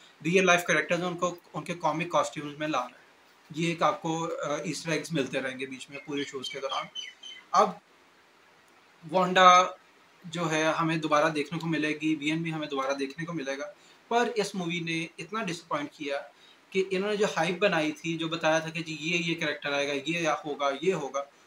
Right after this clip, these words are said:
वो कुछ भी नहीं हुआ। तो मैं तो आपको कहूँगा movie ज़रूर देखें, क्योंकि अगली आपकी थॉर Love एंड थंडर आनी है, उसमें भी कोई connection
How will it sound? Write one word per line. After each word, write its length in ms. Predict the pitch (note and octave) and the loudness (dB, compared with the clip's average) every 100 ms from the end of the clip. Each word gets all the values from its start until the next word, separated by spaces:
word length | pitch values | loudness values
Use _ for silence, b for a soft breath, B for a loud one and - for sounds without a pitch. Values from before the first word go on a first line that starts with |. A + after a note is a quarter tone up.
| _ - | _ -10
वो 60 | D#3+ | -6
कुछ 240 | D#3 - | -6 -8
भी 80 | B2+ | -14
नहीं 120 | B2 | -14
हुआ। 60 | - - - _ _ _ _ _ _ _ _ _ _ _ - - | -20 -20 -20 _ _ _ _ _ _ _ _ _ _ _ -14 -10
तो 240 | F3 F3 | -6 -4
मैं 260 | E3+ G3 G3 | 4 4 8
तो 80 | |
आपको 240 | G#3+ G#3 - | 8 8 2
कहूँगा 240 | F#3+ G3+ | 2 2
movie 240 | F#3 E3+ G3 | 0 0 0
ज़रूर 300 | F3+ D#3+ F3+ | 0 -2 2
देखें, 380 | G#3 G3+ A#3 - | 0 0 -12 -6
क्योंकि 220 | F#3+ F3+ | -4 -2
अगली 420 | F#3+ - D#3+ F3+ G3 | -6 -4 -2 2 2
आपकी 320 | E3 F#3 F3+ | 0 -4 -12
थॉर 600 | - _ D#3+ C#3+ D#3 D#3 | -12 _ 2 4 4 2
Love 180 | D3 D3 | -2 -2
एंड 100 | D#3+ | -4
थंडर 340 | D3 C#3 D#3 C#3+ | -4 -2 0 0
आनी 260 | C#3 C#3 | -2 -6
है, 120 | D3 - B B B _ | -10 -14 B B B _
उसमें 360 | E3+ D#3+ G#3 F#3+ | -6 -4 -2 0
भी 240 | F#3 F3 | -2 -6
कोई 260 | E3+ F3 F3 | -6 -6 -8
connection 640 | E3+ D#3+ D3 - D#3+ D#3+ | -4 -4 -4 -6 -8 -8